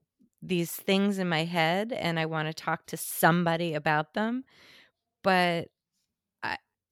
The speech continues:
weirdly, even as outgoing as I am, I feel shy about reaching out to people online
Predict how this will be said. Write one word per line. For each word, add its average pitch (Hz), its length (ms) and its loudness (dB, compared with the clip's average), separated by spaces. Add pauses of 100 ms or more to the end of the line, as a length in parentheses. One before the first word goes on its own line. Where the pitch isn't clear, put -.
(100)
weirdly, 226 680 2
even 190 320 0
as 185 220 -2 (100)
outgoing 180 640 0
as 170 120 -2
I 160 100 4
am, 165 380 -2
I 151 120 -4
feel 165 260 -2
shy 160 440 2
about 160 360 0
reaching 165 440 -6
out 151 280 -2
to - 100 -16
people 156 580 -6
online 151 760 -2